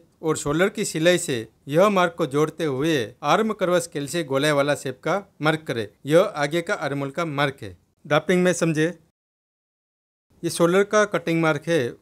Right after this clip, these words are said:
वहाँ से डेढ़ इंच अंदर की तरफ मार्क करना है और उसके बाद शोल्डर का सिलाई मार्क से या डेढ़ इंच वाला मार्क को जोड़ते हुए ये आर्म कर्व स्केल से गोलाई वाला शेप का मार्क करना है। ध्यान रखें, यहाँ पर गोलाई वाला शेप है, ये सीधा स्केल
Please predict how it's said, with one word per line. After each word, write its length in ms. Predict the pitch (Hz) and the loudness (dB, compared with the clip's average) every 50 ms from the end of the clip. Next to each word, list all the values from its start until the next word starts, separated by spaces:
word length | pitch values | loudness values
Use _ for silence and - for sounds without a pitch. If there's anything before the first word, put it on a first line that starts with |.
| _ - | _ -8
वहाँ 260 | 123 123 123 160 190 185 | -8 -2 0 0 0 0
से 340 | - 170 135 113 107 - - _ _ - | 0 -2 -2 -2 -4 -8 -14 _ _ -4
डेढ़ 260 | 160 156 180 190 202 202 | 0 2 4 6 6 4
इंच 200 | 208 208 - - | 2 2 -2 -10
अंदर 300 | - 156 156 165 180 170 | -8 -6 -2 -2 -2 -4
की 120 | 170 165 | -4 -8
तरफ 280 | 151 - 147 143 143 - - | -8 -6 -6 -6 -6 -6 -2
मार्क 220 | 139 139 165 165 | -2 -2 -2 -2
करना 280 | - 160 151 151 151 135 | -4 -4 -2 0 -2 0
है 180 | 139 160 196 196 _ _ _ _ - | -2 -2 -4 -6 _ _ _ _ -10
और 140 | 185 156 | -8 -6
उसके 240 | 143 143 - - 165 160 | -6 -6 -2 -2 -2 2
बाद 400 | 156 160 175 196 190 - - - _ _ _ | 4 4 4 4 2 -2 -14 -20 _ _ _
शोल्डर 320 | - - 160 165 180 196 | -6 -4 -2 0 0 0
का 120 | 202 214 202 | 0 -2 -4
सिलाई 300 | 202 - 180 180 185 175 | -4 -2 2 2 2 4
मार्क 220 | 165 160 160 156 | 4 2 0 0
से 180 | 160 - 160 135 120 120 135 - | -4 -4 -2 -2 -2 -4 -8 -6
या 120 | - 143 147 | -2 -2 2
डेढ़ 220 | 139 156 165 160 | 2 2 4 4
इंच 120 | 170 165 175 | 2 2 2
वाला 140 | 160 156 147 | 2 2 2
मार्क 180 | 143 143 143 | 2 0 -2
को 120 | - - 139 | -4 -6 -6
जोड़ते 320 | 120 127 131 131 - - | -4 -4 -6 -4 -6 -4
हुए 200 | 143 135 131 139 156 190 202 202 _ - | -2 0 0 0 -2 -2 -6 -8 _ -10
ये 80 | 143 - - | -10 -8 -2
आर्म 240 | 151 147 160 180 185 185 | 0 0 2 2 0 0
कर्व 240 | - 175 156 160 | 0 2 2 2
स्केल 260 | 151 156 - 151 135 127 | 0 0 -4 -6 -6 -6
से 280 | 113 - 160 180 214 202 165 | -4 -4 -4 -4 -4 -6 -4
गोलाई 260 | 127 139 147 160 170 | -2 0 2 4 4
वाला 200 | 170 170 160 156 | 4 4 2 -2
शेप 220 | 147 - 143 - | -4 -6 -10 -8
का 80 | - 143 | -8 -6
मार्क 220 | 127 151 165 - - | -4 -4 -6 -6 -6
करना 260 | - 143 147 147 147 | -8 -6 -2 -2 -2
है। 120 | 139 151 175 196 - _ - | -2 -2 -4 -6 -10 _ 0
ध्यान 200 | 143 - 196 196 | 2 2 4 2
रखें, 200 | 208 208 220 214 | 0 2 0 0
यहाँ 340 | 214 202 180 160 147 151 160 | 0 0 0 2 2 2 2
पर 220 | 156 180 165 151 | 0 -2 -2 -2
गोलाई 280 | 135 123 156 160 170 170 | 0 0 4 6 6 6
वाला 180 | 175 170 170 165 | 6 4 2 0
शेप 260 | - 165 160 160 - | 0 -4 -4 -4 -6
है, 180 | 170 185 196 - _ _ _ _ _ _ _ _ _ _ _ _ _ _ | -8 -8 -10 -12 _ _ _ _ _ _ _ _ _ _ _ _ _ _
ये 140 | - 220 - | -2 0 0
सीधा 300 | - - 151 156 185 190 | 0 -4 2 4 4 4
स्केल 420 | 190 - - 180 165 156 139 143 | 2 0 -2 0 0 0 -2 -6